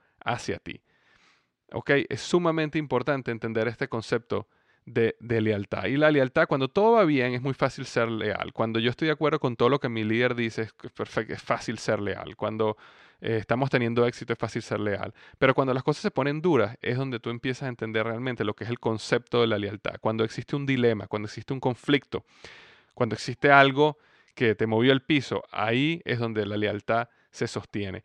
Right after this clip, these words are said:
Y cuando tú aprendes que a pesar de los momentos duros, tú sigues siendo leal a la persona que tú decidiste seguir. Eso es el ejemplo que tú le das a tu organización para que en los momentos duros tuyos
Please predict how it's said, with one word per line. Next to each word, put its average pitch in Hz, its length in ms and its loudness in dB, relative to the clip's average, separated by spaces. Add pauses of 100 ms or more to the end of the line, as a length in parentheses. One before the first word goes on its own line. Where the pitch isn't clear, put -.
(160)
Y - 120 -6
cuando 120 260 0
tú 160 180 4
aprendes 147 760 2 (420)
que 135 180 4
a 135 200 0
pesar 151 440 6
de 185 80 0
los 160 140 4
momentos 131 560 -2
duros, 135 300 2 (280)
tú 123 140 -2
sigues 160 400 2
siendo 147 320 -2
leal 113 440 2 (540)
a - 60 -2
la 113 100 2
persona 117 420 -2
que 123 100 -2
tú 110 140 -2
decidiste 113 400 -4
seguir. 113 400 -2 (600)
Eso 120 360 0
es 143 80 2
el 131 80 2
ejemplo 147 500 2
que 113 100 -2
tú 120 120 0
le 117 80 2
das 123 100 0
a 127 40 -6
tu - 100 -6
organización 113 720 -4 (240)
para 113 180 2
que 117 100 -8
en 113 40 -4
los 113 100 -4
momentos 120 440 -4 (120)
duros 135 580 4
tuyos 110 520 0